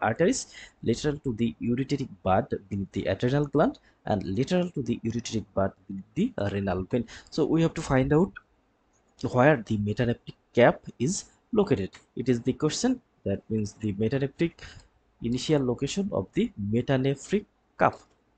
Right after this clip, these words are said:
So here we can see this is the picture, and in this picture we can see this is the metanephric cup or metanephric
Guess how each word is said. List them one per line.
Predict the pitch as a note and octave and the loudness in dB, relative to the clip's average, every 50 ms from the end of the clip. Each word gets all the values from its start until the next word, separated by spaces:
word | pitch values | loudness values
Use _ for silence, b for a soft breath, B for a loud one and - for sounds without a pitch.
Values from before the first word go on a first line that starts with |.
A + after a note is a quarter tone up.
| _ _ _ _ _ _ _ _ _ _ _ _ _ _ _ - - | _ _ _ _ _ _ _ _ _ _ _ _ _ _ _ -20 -10
So | - - D3 C3+ | -4 0 0 2
here | C#3 D#3 F3 | 2 2 0
we | F#3 E3 C3 A#2 | 0 -2 -2 -2
can | C3+ A#2+ | 0 -2
see | A2+ - C3 | 0 0 0
this | B2+ G#2+ A2 G#2+ - | 0 0 -2 -6 -6
is | G2+ G2 | -8 -10
the | - - G2 F#2+ | -8 -8 -8 -8
picture, | _ - D#3 - - - F#3 F3+ - B B B B B B - | _ -6 -8 -4 0 2 2 0 0 B B B B B B -4
and | - G2 G2 F#2+ F#2 - - | -2 0 0 -2 -4 -6 -8
in | - A2+ A2 G#2+ G#2 G2+ F#2 F2 - | -6 -4 -2 -2 -2 -2 -4 -6 -6
this | - B2+ C#3 - - | -4 -4 -4 -4 -2
picture | C#3 C3+ - - D3 | -4 -4 -2 -2 -2
we | B2 E2+ F#2+ | -2 -2 -4
can | G2 A2+ G2+ G2 | -4 -4 -4 -4
see | - - B2+ B2 | -4 -4 -6 -6
this | G#2 - G#2 F#2 - - | -4 -4 -8 -8 -6 -6
is | G#2+ G2+ | -6 -6
the | F#2+ - F3 A#3+ C4 - b b b b b b b _ - | -4 0 0 0 0 -2 b b b b b b b _ -4
metanephric | A2+ A2+ A2+ A2+ B2+ A#2 A2+ A#2 - - - D#3 - - | 0 0 2 2 2 2 0 0 -2 -2 -4 -6 -4 -2
cup | - C#3 B2+ G2 - | -2 -2 -2 -2 -2
or | - F#2 F#2 E2+ | -4 -4 -4 -2
metanephric | F#3 G3 A2 - C#3 B2+ B2+ - - - E3+ | -2 -4 -2 -2 -2 -4 -4 -4 -6 -8 -8